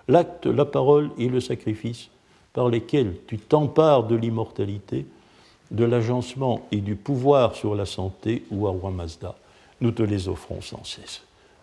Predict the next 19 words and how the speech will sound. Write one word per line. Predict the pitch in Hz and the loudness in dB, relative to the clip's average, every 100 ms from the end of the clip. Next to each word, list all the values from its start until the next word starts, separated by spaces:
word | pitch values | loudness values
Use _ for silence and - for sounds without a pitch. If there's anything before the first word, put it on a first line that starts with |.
| _ | _
Regardez | 104 101 107 117 | -2 0 0 -2
que | - | -4
la | 92 101 95 | -6 -4 -6
triade | - 110 113 110 92 - - | -4 -2 2 2 0 -6 -6
parole, | - 98 104 110 | -2 0 0 -2
pensée, | 107 98 92 - 101 107 98 - | -4 -6 -6 -8 -6 -6 -8 -10
acte, | - 110 - - - _ _ _ _ _ _ _ _ _ _ _ | -8 -8 -10 -20 -20 _ _ _ _ _ _ _ _ _ _ _
il | - 98 | -8 -6
y | |
a | |
substitution. | 95 - 123 - 107 - 92 - - 90 _ - | -4 -8 -10 -10 -10 -10 -16 -14 -16 -16 _ -12
Le | 92 | -8
mot, | 98 117 110 _ | -6 -8 -10 _
désormais, | 123 104 107 107 104 117 135 - _ _ _ _ _ _ | -6 -4 -2 -4 -4 -4 -6 -10 _ _ _ _ _ _
c'est | - 101 | -12 -6
le | 101 | -4
mot | 101 123 135 - _ - 69 - | -2 -4 -8 -16 _ -20 -20 -12
yasna, | 101 107 - 71 - _ _ _ _ _ _ _ | -4 -4 -4 -12 -16 _ _ _ _ _ _ _
qui | - 92 | -14 -14